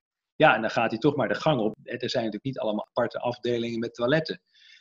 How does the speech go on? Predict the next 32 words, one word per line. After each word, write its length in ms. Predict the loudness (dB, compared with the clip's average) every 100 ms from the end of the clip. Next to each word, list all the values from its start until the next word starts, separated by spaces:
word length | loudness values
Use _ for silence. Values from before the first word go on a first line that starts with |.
| _
Dus 120 | -2
ja, 160 | 4 4
dan 120 | 4
gaat 180 | 0 -2
hij 100 | 0
toch 160 | 0 0
maar 140 | 0
weer 80 | 0
even 200 | -2 0
daar 160 | 0
naar 140 | 2 0
de 80 | 2
W 100 | 0
C 280 | 2 2
toe. 120 | 2 -2
Of 220 | -4 -6
er 80 | -6
moet 120 | -4
dan 140 | -4
even 240 | -2 -2 -4
gegeten 460 | -6 0 2 2
worden. 300 | 2 0 -2 -10 _ _ _
Dus 160 | -2 0
dat 160 | 0 0
is 280 | -2 -2
echt 340 | -2 -2 -2 -4
een 100 | -4
heel 160 | -2
groot 380 | -2 -6 -12 -12 _
probleem, 380 | -8 -8 -8 -16 _
quarantaine 640 | -6 -6 -4 -8 -8 -8 -10
ook. 240 | -12 -18